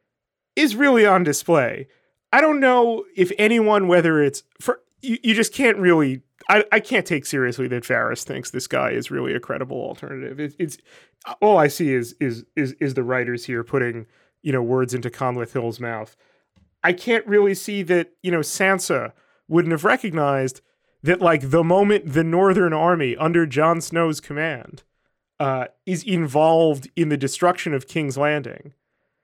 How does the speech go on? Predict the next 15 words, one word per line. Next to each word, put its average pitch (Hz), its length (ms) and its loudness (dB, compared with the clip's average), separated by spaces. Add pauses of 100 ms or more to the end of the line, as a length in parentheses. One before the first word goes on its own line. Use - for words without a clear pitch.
(120)
that, 156 300 -2
like, 151 340 -2 (400)
any 277 380 2
possibility 160 960 -2 (380)
of 175 180 2
replacing 165 720 -2
Daenerys 143 520 -2
with 135 200 -8
Jon, 151 540 -2 (500)
even 269 460 2
if 208 220 0
Jon 180 500 0
were, 160 440 2 (840)
you 190 100 2
know 156 260 2